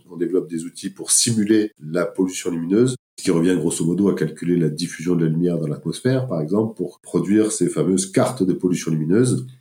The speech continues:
qui ensuite sont justement, euh, interprétées par différents croisements avec des données qui caractérisent la biodiversité.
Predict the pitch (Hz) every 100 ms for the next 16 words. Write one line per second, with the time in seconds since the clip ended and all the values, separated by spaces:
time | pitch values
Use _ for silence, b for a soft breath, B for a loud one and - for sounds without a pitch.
0 | _ 135 113 95 120 131 123 - - 107
1 | 98 - 90 98 110 117 87 85 85 85
2 | 90 - 87 80 95 107 85 76 80 -
3 | 76 82 - 78 73 82 90 73 - 80
4 | 90 95 82 80 85 98 95 - 78 78
5 | 78 - 82 82 73 82 78 80 - -
6 | 87 -